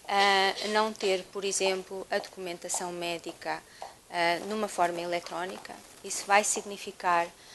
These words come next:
que o hospital não vai conseguir passar, ah, de um estágio quatro por culpa deste sistema de entrada de ordens, mas uma vez que implemente este sistema de entrada de ordens para o médico,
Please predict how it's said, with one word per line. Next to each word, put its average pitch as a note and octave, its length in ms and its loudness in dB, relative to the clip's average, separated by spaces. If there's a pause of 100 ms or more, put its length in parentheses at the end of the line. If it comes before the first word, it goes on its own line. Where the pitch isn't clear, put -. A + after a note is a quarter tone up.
(220)
que - 100 -14
o G3 60 0
hospital F#3+ 600 4
não G#3 420 -4
vai G3+ 240 2
conseguir F#3+ 500 -10
passar, E3+ 560 -4 (540)
ah, F3+ 420 6 (100)
de G#3 60 -10
um G3+ 160 -4
estágio E3+ 440 0
quatro G3 460 2 (220)
por G3+ 140 -6
culpa G3+ 420 -4
deste F#3+ 320 0
sistema F3 380 0
de F#3 80 -4
entrada F3 420 -6
de F#3+ 160 -6
ordens, G3+ 580 -2 (640)
mas G3+ 640 4 (240)
uma A3 240 2
vez A#3 280 6
que - 160 -6
implemente G#3 800 0
este - 180 -4
sistema F3+ 420 0
de E3+ 60 -4
entrada E3 400 -4
de F3+ 160 -2
ordens F3+ 480 2
para E3 240 -6
o F3 40 -2
médico, G3 500 0